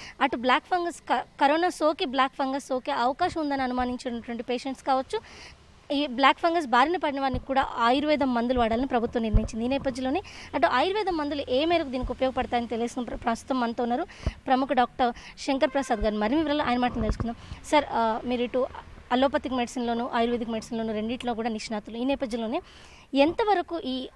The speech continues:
ఆయుర్వేదం మందు అనేది ఈ బ్లాక్ ఫంగస్కి ఉపయోగపడుతుందంటారు? ఎప్పటి నుంచో బ్లాక్ ఫంగస్ ఉన్నప్పటికీ కూడా ఉనికిలో ఇప్పుడే కేసులు పెరగడానికి కారణం ఏంటి?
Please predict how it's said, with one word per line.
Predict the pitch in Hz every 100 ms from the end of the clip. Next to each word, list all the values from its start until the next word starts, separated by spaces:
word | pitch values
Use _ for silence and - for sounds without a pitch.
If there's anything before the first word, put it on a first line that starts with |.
| -
ఆయుర్వేదం | 233 269 349 311 277 247
మందు | 220 226 254
అనేది | 233 220 202
ఈ | 247 247
బ్లాక్ | 214 220 240
ఫంగస్కి | 285 254 - 220
ఉపయోగపడుతుందంటారు? | 247 247 226 208 220 220 349
ఎప్పటి | 254 254 - 427 403
నుంచో | 359 370
బ్లాక్ | 285 277 -
ఫంగస్ | 294 285 294 262
ఉన్నప్పటికీ | 285 381 359 285 294
కూడా | 269 247
ఉనికిలో | 240 262 349 - - -
ఇప్పుడే | 285 - 453 453
కేసులు | 339 330 320
పెరగడానికి | 285 262 269 285
కారణం | 269 226 233 196
ఏంటి? | 214